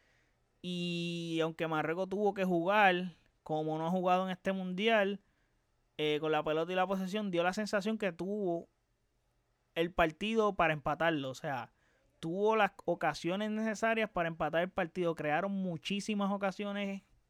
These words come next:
claras y, mano, simplemente no se les dio, mano. Y Lloris hasta tapó unas que tú dices, "Diablo, mano". Pero Marruecos mereció más que Francia este partido. Ma-, Marruecos en este partido mereció más de lo que recibieron en este partido.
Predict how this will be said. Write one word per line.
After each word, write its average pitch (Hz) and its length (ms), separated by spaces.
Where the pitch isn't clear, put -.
claras 214 640
y, 160 400
mano, 196 240
simplemente 214 540
no 208 100
se 233 140
les 214 180
dio, 185 160
mano. 226 240
Y 196 60
Lloris 156 360
hasta 202 220
tapó 196 340
unas 214 360
que 196 140
tú 185 80
dices, 175 280
"Diablo, 151 400
mano". 147 420
Pero 151 460
Marruecos 147 380
mereció 160 540
más 151 500
que 151 120
Francia 151 300
este 135 140
partido. 127 340
Ma-, 156 240
Marruecos 160 500
en 202 80
este 202 180
partido 185 400
mereció 165 920
más 185 440
de 180 140
lo 170 100
que 160 120
recibieron 147 540
en 139 40
este 143 180
partido. 117 540